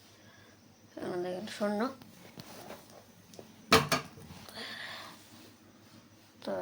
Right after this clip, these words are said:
এটা এই পার্সেলটার ওয়েট হচ্ছে, আহ, দেখো এক কিলো মানে তিনশো পঁচানব্বই গ্রাম, ঠিক আছে। তো পার্সেলটা অনেকটাই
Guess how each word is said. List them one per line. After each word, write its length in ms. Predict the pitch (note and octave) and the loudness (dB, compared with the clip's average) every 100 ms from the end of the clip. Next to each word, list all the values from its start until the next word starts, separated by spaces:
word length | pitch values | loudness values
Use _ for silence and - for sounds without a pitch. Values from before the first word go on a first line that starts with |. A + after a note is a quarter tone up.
| F3+ | 0
এটা 200 | - F#3 F#3+ | 0 4 4
এই 80 | F#3+ - | 4 6
পার্সেলটার 580 | G3 - G3+ G#3 G#3+ | 6 6 4 8 8
ওয়েট 240 | G#2 A2 A2 | 8 6 8
হচ্ছে, 380 | A#2+ - - B3+ C#4+ D4+ D#4 - - - - - - - C4+ | 4 4 10 12 12 12 6 -10 -20 -20 -20 -20 -20 -14 -4
আহ, 460 | F#3 F#3+ F#3+ G3 F#3+ - | 0 2 2 0 -2 -2
দেখো 300 | F#3+ G#3+ C4+ B3+ - - - - - - - - - - - - - - - - - - | -2 0 -2 -2 -10 -20 -20 -20 -20 -20 -20 -20 -20 -20 -20 -20 -20 -20 -20 -20 -20 -2
এক 160 | A3 G3 - | 2 2 4
কিলো 260 | A3+ A3 D4 D4 - - - - - - - - - - - - - - | 6 10 10 8 -4 -18 -20 -20 -20 -20 -20 -20 -20 -20 -20 -20 -14 -2
মানে 200 | G#3+ G3+ - | 0 0 4
তিনশো 400 | A3 G#3+ - C4 D4 - A#3 - - - | 6 6 6 6 4 2 0 -2 -6 2
পঁচানব্বই 560 | G#3+ G3+ G3 F#3+ F#3+ F#3 | 4 6 6 4 2 2
গ্রাম, 180 | F3+ F3 | -2 0
ঠিক 120 | B3 A#3 | 6 8
আছে। 160 | A3+ G#3 - - - - - - - - - - - - - - - - | 6 0 -6 -18 -20 -20 -20 -20 -20 -20 -20 -20 -18 -18 -18 -20 -16 0
তো 80 | A3 F#3 - | 4 4 8
পার্সেলটা 420 | G3 - A3 A3+ G#3+ | 8 8 8 12 12
অনেকটাই 460 | A3+ A3+ A3+ A3 | 12 10 10 12